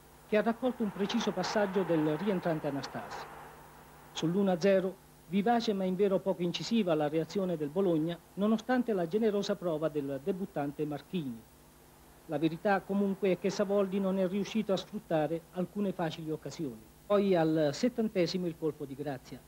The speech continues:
Bellotto che indirizza in rete un preciso passaggio di Torrisi con la cortese partecipazione di Marchini.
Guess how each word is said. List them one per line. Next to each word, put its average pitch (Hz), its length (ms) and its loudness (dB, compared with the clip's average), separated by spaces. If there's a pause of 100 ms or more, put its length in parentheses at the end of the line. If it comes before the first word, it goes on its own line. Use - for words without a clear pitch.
(120)
Bellotto 202 460 -2
che 165 80 -6
indirizza 180 500 -2
in 185 100 0
rete 190 300 2
un 151 340 -2
preciso 160 360 -4
passaggio 170 460 -2
di 151 140 -8
Torrisi 185 600 -4
con 185 100 0
la 208 120 0
cortese 233 440 -2
partecipazione 175 880 -4
di 143 160 -2
Marchini. 139 600 -8